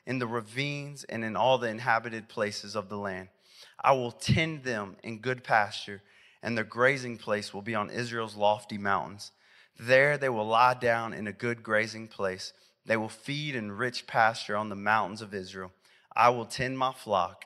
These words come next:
and let them lie down." This is the declaration of the Lord God. He gently leads those that are nursing.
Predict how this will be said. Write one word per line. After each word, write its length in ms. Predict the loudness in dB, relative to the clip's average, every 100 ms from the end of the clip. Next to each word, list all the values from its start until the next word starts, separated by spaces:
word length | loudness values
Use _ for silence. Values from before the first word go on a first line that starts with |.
| -12
and 160 | -4 -2
let 200 | -2 -2
them 180 | -6
lie 200 | -2 0
down." 360 | -2 -6 -8 -16 _ _ _ _ _ _ _ -4
This 220 | -2 -4
is 100 | -6
the 120 | -6
declaration 760 | 4 2 4 -2 0 -2 -4
of 160 | -8 -8
the 100 | -10
Lord 340 | -6 -6 -6
God. 380 | -6 -6 -6 -10 _ _ _
He 220 | -16 -16 -10
gently 600 | -4 -2 -4 -6 -8 -8
leads 540 | -10 -10 -10 -12 -4
those 540 | 0 0 -2 -12 -20 -8
that 200 | -6 -6
are 100 | -8
nursing. 580 | -14 -18 -16 -18 -18